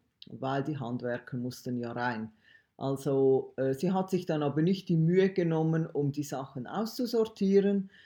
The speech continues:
weil sie würde ja mehr Platz bekommen. Also durch wundersame Weise würde all das, was bis jetzt keinen festen Platz hat, dann seinen Ort finden.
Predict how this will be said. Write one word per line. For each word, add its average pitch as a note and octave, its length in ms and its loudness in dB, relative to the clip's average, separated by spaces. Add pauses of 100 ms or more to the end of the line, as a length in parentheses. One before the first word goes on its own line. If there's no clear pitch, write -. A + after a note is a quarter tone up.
(140)
weil D3 600 2
sie D3 220 -2
würde E3+ 320 4
ja C#3+ 160 4
mehr C3 260 2
Platz D3 400 -6
bekommen. A2 640 -6 (120)
Also C3+ 380 -2
durch C3+ 240 -6
wundersame F3 680 0
Weise D#3+ 500 -2
würde C3+ 360 -2
all A#2+ 220 -4
das, E3 380 -6
was C3 200 -6
bis - 200 -12
jetzt C#3+ 340 -2
keinen D3 380 -4
festen A3 520 -2
Platz F3 420 -6
hat, D3+ 380 -8
dann C3+ 320 -4
seinen B2 500 -6
Ort A2+ 320 -12
finden. C3+ 580 -2